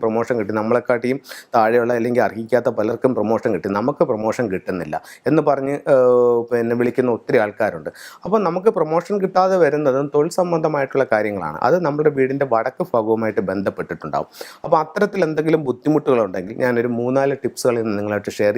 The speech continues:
ചെയ്യാം. നിങ്ങളതൊന്ന് പരീക്ഷിച്ച് നോക്കൂ, ഉറപ്പായിട്ടും നിങ്ങളുടെ ലൈഫിൽ ചേഞ്ച് ഉണ്ടാകുമെന്ന് നിങ്ങൾക്ക് മനസ്സിലാക്കാനായിട്ട് സാധിക്കും. ഒന്ന്, നിങ്ങളുടെ മൊത്തം വീടിൻ്റെ വടക്ക് ഭാഗത്ത്, വീടിന് പുറത്ത് ഒരു ചെറിയ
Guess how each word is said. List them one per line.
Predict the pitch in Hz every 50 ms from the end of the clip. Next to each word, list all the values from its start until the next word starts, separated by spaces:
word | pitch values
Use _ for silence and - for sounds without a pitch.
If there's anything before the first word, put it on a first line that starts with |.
| 101 -
ചെയ്യാം. | 104 131 139 - - - - - - 139
നിങ്ങളതൊന്ന് | 143 147 143 139 139 139 139 135 131
പരീക്ഷിച്ച് | 123 123 131 131 127 - - 135 120 117
നോക്കൂ, | 107 98 - 139 147 139 151
ഉറപ്പായിട്ടും | 160 170 - - 190 185 180 190 175 143
നിങ്ങളുടെ | 131 131 131 123 120
ലൈഫിൽ | 113 110 110 - 123 123 123 -
ചേഞ്ച് | 120 120 120 120 127
ഉണ്ടാകുമെന്ന് | 113 117 113 110 117 135 131 113
നിങ്ങൾക്ക് | 107 101 - - 98 101
മനസ്സിലാക്കാനായിട്ട് | 104 - - 107 101 98 104 98 98 95 95 - 90
സാധിക്കും. | 80 76 78 - 80 - _ - - - - - - 165
ഒന്ന്, | 165 190 156 147 170 170 - - - _ _ 160 165
നിങ്ങളുടെ | 175 185 185 180 185 175 156 147
മൊത്തം | 143 - - - 185 160 147 135
വീടിൻ്റെ | 135 135 135 135 147 143 127 120
വടക്ക് | 117 117 127 - - - 139 -
ഭാഗത്ത്, | 113 110 110 110 - - 120 117
വീടിന് | 117 120 120 123 131 131 123 - -
പുറത്ത് | 107 104 104 101 - - - 78 - _ _ _ 170
ഒരു | 170 180 175 - - - -
ചെറിയ | - 151 147 147 156 160